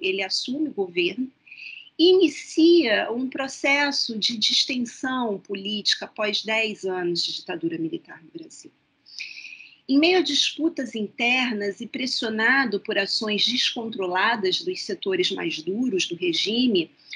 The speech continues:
o governo de Geisel buscava, então, manter sob controle a transição, alternando, e aí é importante chamar a atenção pra isso, medidas de força com atos de distensão.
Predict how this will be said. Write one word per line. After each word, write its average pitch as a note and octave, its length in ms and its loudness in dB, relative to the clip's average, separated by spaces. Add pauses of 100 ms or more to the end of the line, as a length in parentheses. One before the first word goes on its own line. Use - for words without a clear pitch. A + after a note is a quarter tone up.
(140)
o A#3 60 -6
governo C#4 360 2
de A3+ 200 -2
Geisel A3 640 2
buscava, C#4 500 0
então, C4+ 240 -2
manter B3+ 380 0
sob F4 340 0
controle B3+ 800 -2
a A#3 80 0
transição, A3+ 800 -2 (440)
alternando, G3+ 1040 2 (320)
e F3 100 -4
aí A#3+ 360 2
é D4+ 60 2
importante A#3 760 -2 (440)
chamar G3+ 320 0
a - 20 2
atenção G3 400 -6
pra G3 160 -6
isso, - 340 -4
medidas E3+ 720 0
de - 160 -8
força D#4 580 2 (400)
com E4+ 280 6
atos B3 480 4
de G#3 280 -4
distensão. G3+ 600 -4